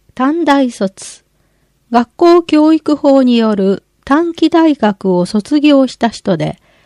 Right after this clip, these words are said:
一つの民間企業等で正規職員として勤務した期間が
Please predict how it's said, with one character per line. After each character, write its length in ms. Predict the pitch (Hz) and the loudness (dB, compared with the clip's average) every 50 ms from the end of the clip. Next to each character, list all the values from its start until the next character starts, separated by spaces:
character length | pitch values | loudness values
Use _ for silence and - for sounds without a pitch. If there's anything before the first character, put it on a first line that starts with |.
| _ _ _ _ | _ _ _ _
一 260 | - - - 349 349 | -6 0 2 2 2
つ 120 | - 339 | 2 2
の 200 | 262 240 214 202 | 2 4 4 2
民 280 | 190 220 254 285 302 302 | 2 2 2 0 -2 0
間 260 | - 330 320 320 311 | 0 0 0 0 -2
企 220 | 302 - 302 - | -2 -4 -2 0
業 240 | 247 208 190 180 180 | 2 2 2 0 0
等 280 | - - 208 185 170 165 | 0 0 0 0 0 0
で 280 | 165 156 147 - - _ _ _ _ _ _ _ | -2 -4 -4 -6 -10 _ _ _ _ _ _ _
正 360 | _ - - - 339 359 349 | _ -2 2 4 6 6 4
規 180 | 339 - 233 214 | 4 0 -2 -2
職 340 | - - 226 220 - - 320 | 0 0 -2 0 2 2 4
員 220 | 311 285 226 208 | 4 4 2 2
と 160 | - 202 196 | 2 0 0
し 100 | 190 - | 0 -2
て 160 | - 196 196 196 | -2 -2 -2 0
勤 280 | - 302 311 330 311 | 2 2 2 2 2
務 140 | 277 233 208 | 2 0 0
し 120 | 190 - | 0 -2
た 160 | - 190 185 190 | -2 -4 -4 -4
期 120 | - - | -6 -4
間 320 | - 233 208 190 170 156 | -2 0 0 0 -2 -4
が 280 | 160 170 175 160 180 - | -6 -6 -6 -8 -8 -10